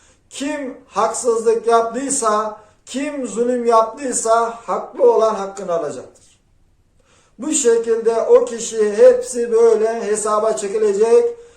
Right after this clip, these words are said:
O kişinin z-, elinden zulüm görenler getirilecek. O kişinin sevapları verile verile sevapları tükenince kime zulüm yaptıysa onların günahları bu sefer buna dikile-, e, yüklenilecek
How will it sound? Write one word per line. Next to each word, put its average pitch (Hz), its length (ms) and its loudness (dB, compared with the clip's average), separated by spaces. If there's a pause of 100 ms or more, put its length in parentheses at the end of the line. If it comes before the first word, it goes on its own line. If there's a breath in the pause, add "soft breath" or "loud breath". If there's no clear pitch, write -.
(300 loud breath)
O 247 180 8
kişinin 233 680 -2 (600)
z-, 143 280 -14 (180)
elinden 233 540 2
zulüm 233 380 2
görenler 226 440 2
getirilecek. 226 920 2
O 233 120 0
kişinin 226 320 -6
sevapları 220 760 0
verile 220 640 4
verile 226 400 6
sevapları 220 680 -2
tükenince 220 840 -2 (340 soft breath)
kime 247 260 2
zulüm 220 360 0
yaptıysa 214 480 -4
onların 220 440 -4
günahları 214 560 -2
bu 196 60 -10
sefer 208 340 -4
buna 214 260 -6
dikile-, 196 500 -4
e, 170 80 -12 (680)
yüklenilecek 208 920 0